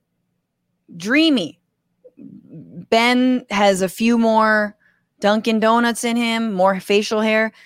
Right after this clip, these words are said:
J Lo looks better than any human has ever looked ever in their lives. Pre-, past, future, past, present, and future, J Lo is probably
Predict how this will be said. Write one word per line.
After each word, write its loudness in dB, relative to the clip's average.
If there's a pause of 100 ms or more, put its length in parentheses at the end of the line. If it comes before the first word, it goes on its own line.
(280)
J 0 (160)
Lo 4
looks -4
better 2
than 2
any 2
human 0 (140)
has -2
ever 2
looked -2 (320)
ever 2
in 4
their 2
lives. -2 (1400)
Pre-, 0 (640)
past, -2 (640)
future, 0 (840)
past, 0
present, 2
and 0
future, 0
J 2
Lo 4
is 2
probably 0